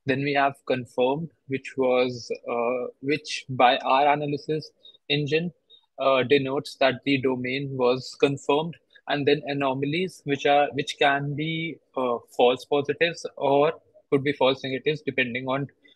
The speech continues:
uh, further research that we need to do. So I've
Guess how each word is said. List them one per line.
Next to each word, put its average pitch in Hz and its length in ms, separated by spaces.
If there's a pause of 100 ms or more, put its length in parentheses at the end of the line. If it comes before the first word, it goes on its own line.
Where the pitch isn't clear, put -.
(140)
uh, 127 280 (100)
further 131 320
research 135 460
that 143 200
we 123 140
need 117 240
to 90 100
do. 95 160 (800)
So 139 460 (240)
I've 139 220